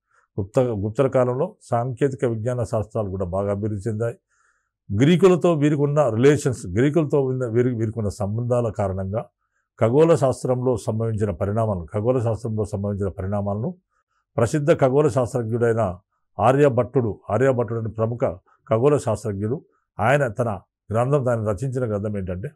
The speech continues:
ఆర్యభట్టీయము అనే గ్రంథంలో ఆనాటి మార్పులను, ఖగోళ శాస్త్రంలో సంబంధించిన పరిణామాలన్నీ కూడా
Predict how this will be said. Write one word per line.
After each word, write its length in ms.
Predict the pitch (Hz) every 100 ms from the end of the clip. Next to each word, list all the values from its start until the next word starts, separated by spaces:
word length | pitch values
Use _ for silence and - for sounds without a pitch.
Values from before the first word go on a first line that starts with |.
| -
ఆర్యభట్టీయము 1040 | 98 117 131 123 95 92 - 120 104 95 90 -
అనే 100 | 98
గ్రంథంలో 560 | 90 87 90 95 92 - _ _ _ _ 92
ఆనాటి 420 | 98 117 123 95 _ _ -
మార్పులను, 560 | 95 95 110 120 135 101
ఖగోళ 300 | 113 110 135
శాస్త్రంలో 440 | - 110 - 107
సంబంధించిన 400 | 104 101 104 98
పరిణామాలన్నీ 760 | 90 98 113 110 101 98 90 90
కూడా 180 | 104